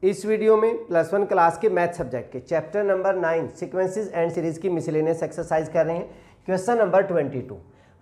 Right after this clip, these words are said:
find the twentieth term of the series। सीरीज हमें ये दी हुई है, इसकी हमें ट्वेंटियथ टर्म निकालनी है। सॉल्यूशन देखें,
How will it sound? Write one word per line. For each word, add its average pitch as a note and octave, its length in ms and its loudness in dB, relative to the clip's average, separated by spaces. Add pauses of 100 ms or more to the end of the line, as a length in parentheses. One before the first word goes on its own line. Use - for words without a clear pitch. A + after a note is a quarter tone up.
find G#3+ 360 2
the C4+ 160 8
twentieth G#3+ 540 0
term F#3 180 0 (100)
of E3+ 240 0
the F3 140 2
series। A2 420 -10 (500)
सीरीज F#3 360 -2
हमें F#3 180 4
ये F#3 220 2
दी E3+ 160 -2
हुई D3 160 -2
है, D#3 160 -2
इसकी D3+ 360 -8
हमें D3 460 0 (260)
ट्वेंटियथ F#3 540 2 (120)
टर्म C#3 220 -2
निकालनी G2 460 -8
है। - 180 -18 (440)
सॉल्यूशन D3+ 360 -6
देखें, E3+ 320 -6